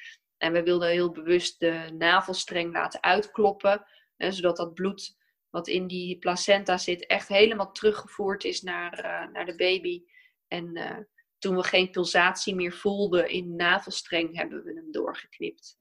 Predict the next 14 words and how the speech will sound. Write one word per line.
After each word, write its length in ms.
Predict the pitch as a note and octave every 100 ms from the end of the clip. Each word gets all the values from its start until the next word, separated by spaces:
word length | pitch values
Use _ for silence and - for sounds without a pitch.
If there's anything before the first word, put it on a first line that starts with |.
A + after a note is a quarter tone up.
| _ _ _ _
Dus, 320 | G#3 - -
eh, 200 | - F3 -
en, 240 | E3+ D#3
oh 60 | -
ja, 400 | D#3+ D3 - _
probleemloos, 840 | F3+ E3+ F3 E3+ E3+ D#3 D#3 -
eh, 80 | E3+
eruit 600 | D#3+ D#3 E2 - E3 D#3+
gekomen 480 | - - E3 E3 -
eigenlijk. 460 | E3 E3+ - -
Dus 160 | - -
ja, 220 | D#3+ E3
ik, 220 | F#3 - -
eh, 200 | F#3+